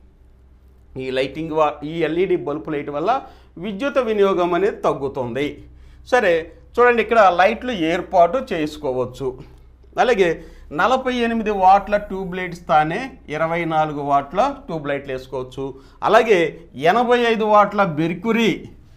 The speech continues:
ల్యాంప్ స్థానే ముప్పై రెండు వాట్లు వేసుకొనవచ్చు. ఇక నూట అరవై ఐదు వాట్ల సోడియం వేపర్ ల్యాంప్ స్థానే డెబ్బై ఐదు వాట్ల ఎల్ఈడీ లైట్లు అమర్చుకోవచ్చు.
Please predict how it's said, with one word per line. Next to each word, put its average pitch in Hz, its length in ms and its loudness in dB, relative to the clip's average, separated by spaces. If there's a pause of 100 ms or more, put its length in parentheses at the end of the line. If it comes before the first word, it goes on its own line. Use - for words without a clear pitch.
(440)
ల్యాంప్ 208 320 2 (100)
స్థానే 185 380 4 (500)
ముప్పై 254 400 2
రెండు 233 240 2
వాట్లు 185 320 4 (360)
వేసుకొనవచ్చు. 151 760 -2 (420)
ఇక 240 100 2 (480)
నూట 247 220 0 (120)
అరవై 233 260 4
ఐదు 226 200 0
వాట్ల 220 260 6 (120)
సోడియం 214 380 0 (100)
వేపర్ 180 420 0
ల్యాంప్ 175 300 0
స్థానే 196 340 -2 (480)
డెబ్బై 190 300 -2 (120)
ఐదు 214 200 0
వాట్ల 190 280 4 (360)
ఎల్ఈడీ 214 460 -4
లైట్లు 185 340 2 (380)
అమర్చుకోవచ్చు. 226 800 2